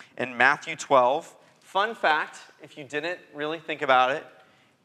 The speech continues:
the Bible is one story all the way connected, beginning to end. It's one story. And in fact, the New Testament, we'll talk about the Old Testament a lot, and Jesus is about to do that right here.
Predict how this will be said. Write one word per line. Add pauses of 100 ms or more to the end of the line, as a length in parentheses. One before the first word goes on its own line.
(220)
the
Bible
is
one
story
all
the
way
connected, (280)
beginning
to
end. (340)
It's
one
story. (320)
And
in
fact, (220)
the
New
Testament,
we'll
talk
about
the
Old
Testament
a
lot,
and
Jesus
is
about
to
do
that
right
here.